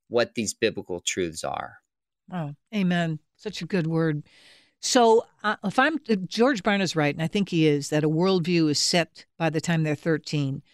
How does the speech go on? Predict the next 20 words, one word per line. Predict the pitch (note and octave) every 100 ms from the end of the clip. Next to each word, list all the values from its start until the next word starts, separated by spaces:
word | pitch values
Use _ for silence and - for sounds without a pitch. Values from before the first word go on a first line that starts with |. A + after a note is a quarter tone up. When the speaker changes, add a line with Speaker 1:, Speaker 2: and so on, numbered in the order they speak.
| _ _ -
Speaker 2:
that | E3+ -
eight | G3 G#3 G3+ -
to | - E3
twelve | - F#3+ E3+ D3+
window | D3 D#3+ C#3+ C3+ C#3
is | D#3+ C#3+
hugely | - G3+ F#3+ D3+ D#3 D3+ E3
important | D3+ - D#3+ D3 D3+ D3
in | D3+
trying | - E3+ D#3+ D#3
to | - D3 D3 - _ _ -
instill | F3+ - - G3+ F#3 E3
this | D#3 D#3+ - -
intergenerational | F#3 C#3+ E3 C#3+ D#3+ D3+ D3 C#3+ D#3+ D3+ C#3+
apologetic | D3+ - D3 C#3+ C#3 C#3 C#3+ -
into | D#3 D3+
their | C#3+
heart | B2+ D#3 C#3
and | D3
mind. | D3+ D3 C#3